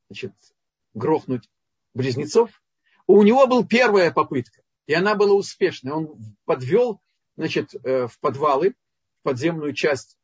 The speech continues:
близнецов в Нью-Йорке, грузовики с, как бы, с невероятным количеством взрывчатки. И взорвал. Но они не рухнули. У здания есть много свай. Несколько свай рухнули, но здание стоит.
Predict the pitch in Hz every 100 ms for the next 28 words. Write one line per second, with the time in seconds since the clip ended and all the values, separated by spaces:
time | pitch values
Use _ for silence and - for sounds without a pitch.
0 | _ 120 135 123 131 165 135 101 120 120
1 | 135 - 226 254 _ _ _ _ _ _
2 | 123 165 156 165 170 254 226 - - -
3 | 170 143 120 113 - - - - - 175
4 | 214 226 180 156 131 151 175 170 131 143
5 | 110 113 95 _ _ _ _ _ 196 180
6 | 226 220 196 180 _ _ _ _ _ _
7 | _ _ _ _ 127 135 147 156 185 -
8 | 113 98 _ _ _ _ _ _ _ _
9 | - 143 123 180 233 247 233 196 156 156
10 | 180 175 170 151 143 110 - _ _ _
11 | _ _ _ _ _ 190 247 - 392 196
12 | - 175 151 131 117 165 214 - _ _
13 | _ _ _ - 139 139 131 247 214 170
14 | - 107